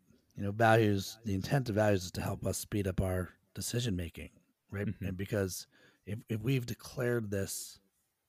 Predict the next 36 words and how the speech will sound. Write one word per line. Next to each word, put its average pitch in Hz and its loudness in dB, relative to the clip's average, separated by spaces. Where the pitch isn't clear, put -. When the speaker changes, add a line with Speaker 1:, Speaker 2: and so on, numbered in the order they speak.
Speaker 1:
at 101 -8
the 98 -6
top, - 0
then, 98 0
you 117 2
know, 101 4
you 120 0
don't 120 4
need 113 2
my 98 0
permission 90 -4
now 87 -6
to 98 -10
make 90 -10
decisions. 85 -6
You 104 -4
can 92 -4
justify 104 -2
your 98 -2
decision 95 -4
through 98 -2
the 87 -6
values, 107 2
'cause 92 -10
we, 92 -6
we 92 -8
obviously 92 -10
said - -14
these 95 -12
are 85 -14
the 87 -10
ones 82 -10
that - -16
are - -18
most 90 -14
important. 87 -6